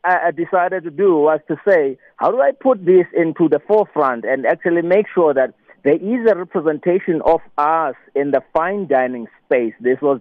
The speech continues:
ten years ago. I had to break the norm and do things that wouldn't normally be done with our traditional dishes. The intention there was to say,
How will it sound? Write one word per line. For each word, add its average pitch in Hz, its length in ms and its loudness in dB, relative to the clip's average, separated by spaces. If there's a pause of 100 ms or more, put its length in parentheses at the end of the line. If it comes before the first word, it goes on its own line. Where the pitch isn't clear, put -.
ten 180 220 0
years 180 240 -2
ago. 107 460 -2 (500)
I 190 240 0
had 202 220 -8
to 254 100 -8
break 175 400 -2
the 175 80 0
norm 156 380 -2
and 135 320 -6
do 202 220 -2 (120)
things 175 340 0
that 160 160 0
wouldn't 143 500 -4
normally 165 400 -2
be 139 120 -8
done 139 400 -2
with 127 140 -6
our 131 180 -2
traditional 208 640 0
dishes. 127 500 -6
The 143 160 2
intention 208 760 -2
there 147 280 4
was 127 300 -2
to 135 100 -8 (100)
say, 127 300 0